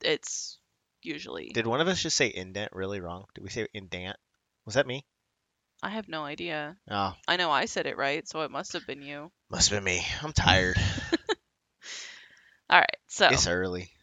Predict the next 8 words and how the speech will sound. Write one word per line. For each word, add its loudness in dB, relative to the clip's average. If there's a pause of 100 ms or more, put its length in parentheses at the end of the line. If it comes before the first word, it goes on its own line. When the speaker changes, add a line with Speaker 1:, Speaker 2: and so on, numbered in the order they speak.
(1600)
Speaker 1:
But 6
also, 6
why 6 (240)
did -2
the -2
dogs 4 (100)
devour 2
him -6